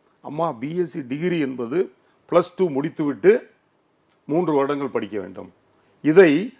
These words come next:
டென்த்து படித்துவிட்டு பட்டம் படித்தவர்களோடு ஒப்பிடுகிறீர்களே. இன்னொருவர் டென்த்து ஃபெயில் ஆகிவிட்டு ஒரு வருடம் ஐ டி ஐல படிப்பார். இந்த மூன்றும் ஒன்றா?" என்று கேட்டார்கள்.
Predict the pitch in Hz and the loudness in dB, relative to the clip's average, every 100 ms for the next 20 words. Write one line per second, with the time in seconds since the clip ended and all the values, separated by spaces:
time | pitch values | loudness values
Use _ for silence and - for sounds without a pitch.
0 | _ - 196 220 269 180 214 175 214 175 | _ 4 4 4 2 6 6 6 0 0
1 | 233 240 - _ - 156 190 180 160 147 | 0 -2 -6 _ -2 2 2 2 0 2
2 | 156 135 139 156 165 135 175 147 127 113 | 2 2 2 2 2 0 0 -2 -2 -4
3 | 101 104 123 - _ _ _ _ _ - | -4 -4 -6 -8 _ _ _ _ _ -4
4 | 190 233 226 220 180 190 226 185 175 190 | 2 8 10 10 8 6 6 2 8 10
5 | 214 214 208 185 165 196 220 185 196 196 | 12 10 10 6 2 2 6 8 8 8
6 | 196 151 160 160 143 120 117 95 104 - | 4 2 2 2 2 0 -4 -4 -6 -8
7 | _ _ _ _ _ 175 190 175 240 226 | _ _ _ _ _ 4 6 6 4 4
8 | 208 160 170 165 160 113 - _ 131 127 | 4 2 2 6 6 6 -2 _ -12 -10
9 | 117 117 113 95 | -10 -8 -8 -8